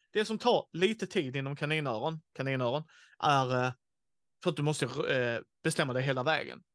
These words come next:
Men när det väl är gjort, då är det bara tjoff, tjoff, tjoff, tjoff, tjoff, tjoff, tjoff, tjoff, tjoff, tjoff, tjoff, tjoff, bam.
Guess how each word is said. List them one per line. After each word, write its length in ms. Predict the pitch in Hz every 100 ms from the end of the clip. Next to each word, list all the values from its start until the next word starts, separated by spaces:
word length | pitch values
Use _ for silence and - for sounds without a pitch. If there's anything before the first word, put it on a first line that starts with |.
| _
Men 100 | 180
när 120 | 220
det 120 | 170 151
väl 420 | 139 196 185 139
är 40 |
gjort, 300 | 160 160 170 - _ -
då 80 |
är 80 | 180
det 60 | 143
bara 300 | 160 139 120
tjoff, 200 | - 269
tjoff, 140 | 269
tjoff, 160 | - 226 _
tjoff, 200 | - 247
tjoff, 140 | 262 202
tjoff, 180 | 208 - _ _ -
tjoff, 120 | 240
tjoff, 140 | 240
tjoff, 160 | 202 190 _ _
tjoff, 180 | 233 -
tjoff, 140 | 185
tjoff, 160 | 175 - - - _
bam. 260 | 170 147